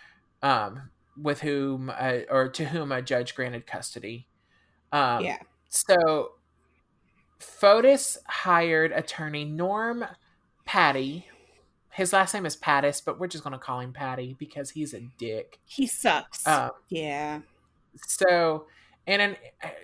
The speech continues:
Speaker 1: in an interview prior to being hired by Fotis,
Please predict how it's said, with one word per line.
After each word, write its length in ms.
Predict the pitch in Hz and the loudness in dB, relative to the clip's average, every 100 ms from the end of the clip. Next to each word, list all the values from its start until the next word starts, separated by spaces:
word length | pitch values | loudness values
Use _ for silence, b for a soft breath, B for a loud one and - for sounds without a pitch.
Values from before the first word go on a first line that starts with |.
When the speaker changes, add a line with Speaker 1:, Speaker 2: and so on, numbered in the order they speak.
| - | -6
Speaker 1:
in 180 | 196 202 | 0 0
an 120 | 196 | 0
interview 580 | 190 269 285 220 190 190 | 2 4 4 0 -2 -4
prior 420 | 180 190 180 180 | -2 2 4 4
to 120 | 180 | 0
being 200 | 170 165 | -4 -6
hired 520 | 165 - 254 262 247 - | -4 0 2 2 2 2
by 380 | 165 151 151 127 | 2 4 2 -2
Fotis, 600 | - 151 143 151 - | -4 -2 0 -2 -4